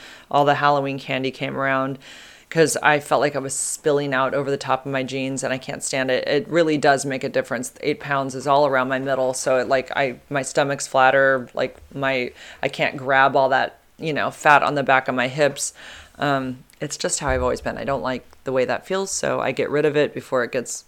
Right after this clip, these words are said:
out of hand. Um, and, oh, I did have my date with my tattoo artist friend. Um,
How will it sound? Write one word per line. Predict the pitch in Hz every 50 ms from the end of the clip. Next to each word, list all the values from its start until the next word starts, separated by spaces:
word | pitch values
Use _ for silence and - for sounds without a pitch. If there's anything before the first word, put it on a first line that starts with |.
| _
out | - 135 127 123
of | 127
hand. | 127 120 117 123 123 - - - - - - - -
Um, | - 151 151 147 143 147 - -
and, | - 170 208 247 254 - -
oh, | - 233 247 285 320 349 370 349 262 - -
I | 151
did | 143 - - 180 196 196
have | 214 214 226 233 - - 262
my | 285 302 330 330 _ -
date | 143 135 127 131 160 208 254 - _ _ - - - - - _ _
with | - 143 147 151 147 143 143 143 151 156 165 175 - - - - - -
my | 147 147 143 156 156 151 147 147 147 143 143 143 139
tattoo | - - - - - 139 139 - - - - 147 143
artist | - - 135 135 135 139 139 - -
friend. | - - - 139 131 131 131 131 135 151 165 170 - - -
Um, | - 147 143 143 139 135 131 127 127 131 131 127